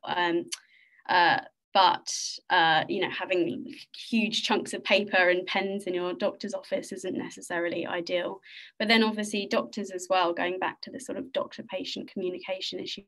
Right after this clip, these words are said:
as well, like, they need to be able to measure things as well. And so we're looking at pain because it's such, um, it's so problematic, I find, in how, uh, pain surveys are currently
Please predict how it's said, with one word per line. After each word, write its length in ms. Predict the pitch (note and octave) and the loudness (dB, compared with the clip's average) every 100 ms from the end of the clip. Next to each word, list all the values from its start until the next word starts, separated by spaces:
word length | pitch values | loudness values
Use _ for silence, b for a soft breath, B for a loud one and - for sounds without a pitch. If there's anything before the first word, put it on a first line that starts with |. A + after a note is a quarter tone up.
| F#3+ | -8
as 140 | F#3+ - | -8 -4
well, 240 | F#3+ F3 | 0 2
like, 200 | F3 F3 | 2 -2
they 100 | G3+ | -2
need 320 | G3+ G3+ G3+ G3+ | -2 -2 -4 -4
to 100 | - | -10
be 140 | G3 | -4
able 200 | F3+ G3+ | -4 -6
to 180 | - F#3+ F#3+ | -12 -12 -4
measure 360 | F#3+ G#3 - - - | -2 0 -2 -6 -6
things 380 | - - - - B B B - | -4 -4 -4 -8 B B B 0
as 240 | F3+ F3+ | 0 2
well. 380 | G3+ F#3+ F3 E3+ | 4 6 4 2
And 160 | - E3+ | -4 -4
so 300 | F3 F3 - - - - - G3+ - | -2 -2 -4 -14 -14 -20 -18 -14 -4
we're 140 | G3+ | 0
looking 300 | G3 - G3 | 0 0 -4
at 100 | - | -4
pain 320 | - G3+ G3 | 2 2 2
because 320 | F3+ F3+ F#3+ | 0 -4 -8
it's 160 | - - | -8 -8
such, 300 | F#3 - - | -8 -6 -4
um, 160 | F3+ F#3 - - B B B B - | -2 -4 -8 -18 B B B B -14
it's 140 | - | 0
so 120 | G#3 | 0
problematic, 680 | G3+ G#3+ G3+ F#3+ F#3+ F#3+ F#3+ | 2 -2 2 2 2 -4 -4
I 80 | G3 | -4
find, 300 | G3 F#3 F#3 | -2 0 -2
in 80 | |
how, 460 | F#3 F#3+ F#3 F#3 F3+ | -4 -2 0 0 0
uh, 200 | F3+ F3 F3 - | 2 2 2 -2
pain 200 | F#3 G3 | -4 -2
surveys 480 | F#3+ F#3 F3+ F3+ | 0 2 2 -2
are 40 | F3+ | -4
currently 420 | - F#3 F3 F#3 | -4 -2 -2 -4